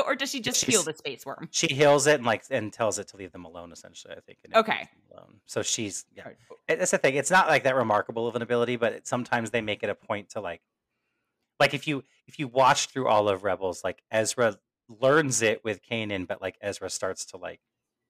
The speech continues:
Speaker 2: there are a lot of animals in Rebels. So it's, like,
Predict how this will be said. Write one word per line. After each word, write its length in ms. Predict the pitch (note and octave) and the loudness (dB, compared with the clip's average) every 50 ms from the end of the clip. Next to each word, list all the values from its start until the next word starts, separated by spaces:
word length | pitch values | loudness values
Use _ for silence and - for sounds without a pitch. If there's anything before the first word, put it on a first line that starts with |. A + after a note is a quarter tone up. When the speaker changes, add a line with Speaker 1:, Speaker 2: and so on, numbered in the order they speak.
| _ _ _ _ _ _ | _ _ _ _ _ _
Speaker 2:
there 140 | B2+ B2+ A2+ | 0 2 2
are 100 | A2 G#2 | 2 0
a 80 | G2 | -2
lot 380 | G2 G2+ G#2+ G#2+ G#2 F#2+ F#2 F2+ | -4 -6 -6 -4 -4 -4 -4 -6
of 120 | F#2 - | -8 -10
animals 380 | F2+ F2+ E2+ E2+ D#2 D#2+ - - | -12 -12 -12 -14 -14 -14 -14 -14
in 80 | F2+ | -12
Rebels. 420 | F2+ F2+ - - - _ - - _ _ _ _ _ _ _ | -12 -14 -14 -16 -20 _ -20 -20 _ _ _ _ _ _ _
So 120 | - - A#2 | -2 0 0
it's, 120 | A2 - | 0 0
like, 120 | G#2+ - | -4 -6